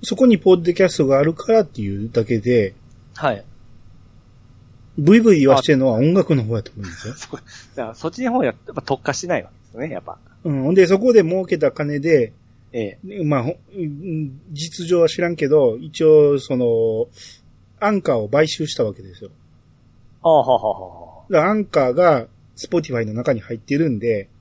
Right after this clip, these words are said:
Speaker 2: ええ。
Speaker 1: アンカーに入-、入った、あの、アンカーで配信した人はSpotifyにも自動的に上がるようになってるんで。
Speaker 2: ああ、なるほど、なるほど。
Speaker 1: うん、登録せんでもSpotifyで聴けるって感じです。
Speaker 2: あ、はあ、はあ、は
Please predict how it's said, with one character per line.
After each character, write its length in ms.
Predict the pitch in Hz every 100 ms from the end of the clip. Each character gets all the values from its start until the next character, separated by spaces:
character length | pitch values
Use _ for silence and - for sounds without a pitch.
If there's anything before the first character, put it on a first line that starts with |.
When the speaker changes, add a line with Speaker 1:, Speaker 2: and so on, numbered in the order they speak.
| _ -
Speaker 2:
え 80 | 160
え。 200 | 98 -
Speaker 1:
ア 100 | 196
ン 100 | 202
カ 120 | 185 143
ー 20 |
に 80 | 113
入-、 180 | 139 - _
入 180 | - 143
っ 40 |
た、 160 | - 135
あ 60 | 123
の、 180 | 127
ア 40 | 185
ン 60 |
カ 120 | 180 139
ー 20 |
で 60 |
配 140 | 117 135
信 160 | 147 127
し 80 |
た 80 | -
人 160 | 117 190
は 60 | 156
Spotify 500 | - 160 - 131 123
に 120 | 165
も 220 | 156 120 - _
自 140 | 135 135
動 160 | 143
的 200 | 147 143
に 80 | 139
上 80 | 139
が 120 | 139
る 60 | 135
よ 60 |
う 20 | 117
に 40 |
な 80 | 95
っ 20 |
て 120 | -
る 100 | 92
ん 80 | 87
で。 140 | 85 - _ _ _ _ -
Speaker 2:
あ 440 | - 147 143 131 120
あ、 40 |
な 120 | 110
る 60 | 104
ほ 60 | 98
ど、 100 | 90
な 20 |
る 60 |
ほ 100 | 90
ど。 60 | 147
Speaker 1:
う 60 | 120
ん、 80 |
登 200 | 113 175 165
録 140 | 160
せ 140 | 180
ん 60 | 175
で 100 | 196
も 220 | 143 120
Spotify 500 | - - 135 - 127
で 100 | 156
聴 140 | - -
け 140 | 117
る 80 | 110
っ 20 |
て 120 | -
感 100 | 95
じ 100 | 87
で 60 | -
す。 80 | _ _ _ _ _ _
Speaker 2:
あ、 80 | 156
は 120 | - - - _ -
あ、 80 | 170
は 60 | -
あ、 40 |
は 60 | 117